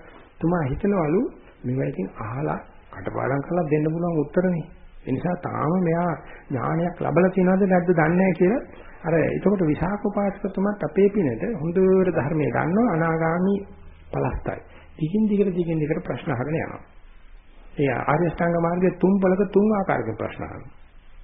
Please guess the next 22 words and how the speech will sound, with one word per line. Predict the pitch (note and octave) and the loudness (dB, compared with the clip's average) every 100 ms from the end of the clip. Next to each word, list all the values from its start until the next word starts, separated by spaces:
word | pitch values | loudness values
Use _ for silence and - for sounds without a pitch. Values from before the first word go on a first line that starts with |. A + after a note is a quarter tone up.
| - - - - - | -20 -20 -20 -20 -12
එක | - D3+ | -4 -2
තැනක | D#3+ C3 C3 | 0 0 0
හොඳ | B2+ B2 | 0 0
ලස්සනට | A#2+ - - D3 C3+ C3 A#2+ - - - | 0 -4 -4 -2 2 0 0 -8 -18 -8
ඒ | B2 A#2 | -4 -2
ධම්මදින | A#2 B2 A#2 A#2 A#2 A2+ - - - | -2 -2 -2 -2 -4 -6 -4 -2 0
මෙහෙණින් | B2+ A#2 A#2 | 0 -2 -4
ආසේ | A2+ A#2+ B2+ | -6 -6 -6
පෙන්නලා | A#2 A2+ A2+ | -4 -4 -2
දෙනවා. | A2 D3 C4 - - - - | -2 -4 -6 -10 -18 -16 -4
මේ | D3+ | 0
ආර්ය | C3+ C3+ | 2 2
අෂ්ටාංග | B2+ - B2+ A#2 | 2 0 -2 -2
මාර්ගයේ | A2+ A2+ A2+ C#3 D#3+ | -4 -6 -2 0 2
කොහොමද | C#3 E3 C3+ C#3 - - - - - - - - | 2 2 2 0 -2 -6 -8 -10 -18 -20 -20 -20
සීල | - E3+ E3 | -4 0 2
ශික්ෂාවට, | D3+ D3 - B2+ A2 A#2 C#3+ | 2 0 -2 -6 -6 -6 -6
සීල | D#3+ D#3 D3 C#3+ - - - | 0 2 2 0 -6 -20 -4
අංගවලට, | B2+ C#3 A#2 G#2 G#2+ - - - - | 0 2 2 0 -2 -6 -8 -14 -20
සීල | - F#3 E3+ | -2 0 2
ශාසනය | D#3 C#3+ B2+ B2+ A2+ | 0 0 -2 -4 -2
වශයෙන් | A2 A2 D3+ | -4 -2 -2